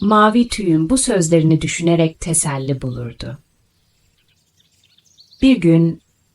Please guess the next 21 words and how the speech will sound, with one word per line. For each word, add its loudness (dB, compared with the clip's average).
ormanda 4
zıpır -2
tavşan -4
Pofuduk'u -2
yine 2
alaya 0
aldı. -10
Ama 2
bu -2
sefer -2
Pofuduk -6
güldü -2
ve 0
"Ben 2
kendim 2
olmaktan 2
mutluyum." 0
dedi. -8
Diğer 2
hayvanlar 2
şaşırmıştı, -4